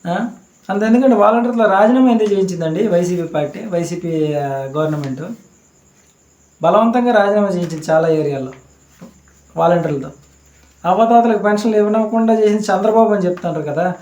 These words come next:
వాలంటీర్లు రాజీనామా చేయించింది మీరు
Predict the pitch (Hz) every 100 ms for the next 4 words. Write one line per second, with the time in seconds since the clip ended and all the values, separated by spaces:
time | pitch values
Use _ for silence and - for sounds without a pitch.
0 | - _ - 175 247 262 262 233 226 254
1 | 262 254 240 226 214 196 185 165 143 160
2 | 208